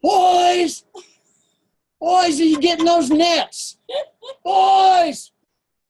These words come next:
It would go quiet for a while. We were all just dying.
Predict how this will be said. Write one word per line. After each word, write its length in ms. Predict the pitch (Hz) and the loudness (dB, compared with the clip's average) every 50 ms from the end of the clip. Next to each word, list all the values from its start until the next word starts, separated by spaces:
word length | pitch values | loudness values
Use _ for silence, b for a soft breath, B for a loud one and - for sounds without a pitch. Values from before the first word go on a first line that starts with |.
| _ _ _ _ _ _ _ _ _ | _ _ _ _ _ _ _ _ _
It 160 | 165 175 180 | -12 -12 -12
would 160 | 175 160 147 | -12 -12 -6
go 160 | 139 190 208 | -6 -6 -6
quiet 420 | 202 - - 202 202 214 240 220 165 | -6 -8 -8 -6 -6 -6 -6 -8 -10
for 120 | - 208 | -12 -12
a 40 | 208 | -8
while. 300 | 180 185 196 214 214 b b b b b | -6 -6 -6 -6 -8 b b b b b
We 180 | _ 180 254 285 | _ -12 -10 -8
were 120 | 277 262 | -6 -6
all 140 | 254 226 214 | -4 -4 -6
just 280 | 190 160 180 170 - 165 | -8 -8 -12 -14 -12 _
dying. 520 | 202 185 185 208 214 190 160 165 180 196 | -8 -8 -8 -8 -10 -12 -12 -12 -12 -12